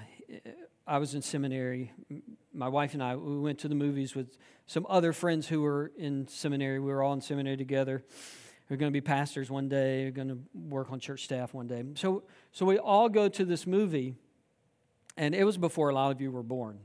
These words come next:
So, um, don't complain about spoilers, all right? You've had twenty-six years to see this movie,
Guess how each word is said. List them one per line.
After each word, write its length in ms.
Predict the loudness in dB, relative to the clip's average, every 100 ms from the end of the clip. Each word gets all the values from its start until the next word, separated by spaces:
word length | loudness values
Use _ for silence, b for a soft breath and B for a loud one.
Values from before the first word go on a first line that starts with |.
| -20
So, 400 | -10 -6 -6 -6
um, 280 | -6 -6 -8 -16 _ b b b b b b _ -20 _ -16 -2
don't 240 | 2 2
complain 340 | 0 -2 0 2
about 240 | 2 0
spoilers, 500 | -2 -4 -4 -4 -10
all 60 | -10
right? 120 | -6
You've 160 | -2 0
had 160 | 0
twenty-six 480 | 0 0 0 -4 -4
years 220 | -2 -2
to 100 | -4
see 160 | -6 -6
this 180 | -6 -6
movie, 320 | -10 -12 -16